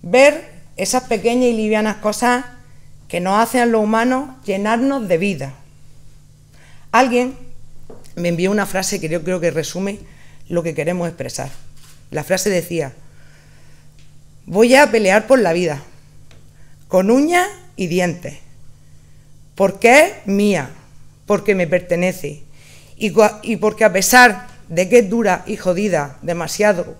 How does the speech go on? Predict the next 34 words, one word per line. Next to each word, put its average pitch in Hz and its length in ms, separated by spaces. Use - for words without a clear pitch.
a 160 100
menudo, 214 440
me 175 120
fascina". 160 520
Así 208 340
que, 320 360
en 202 160
nombre 254 320
mío 226 380
y 185 100
de 175 120
toda 240 260
la 254 120
Junta 240 320
Local 196 360
de 175 100
A 185 40
D 190 100
C 208 120
Mazarrón, 185 560
nuestra 196 400
fuerza 262 640
a 196 100
quien 185 160
está 180 260
luchando 269 760
por 196 180
vivir, 185 500
para 202 200
que 196 120
siga 285 260
llenándose 285 540
de 233 60
esperanza 233 840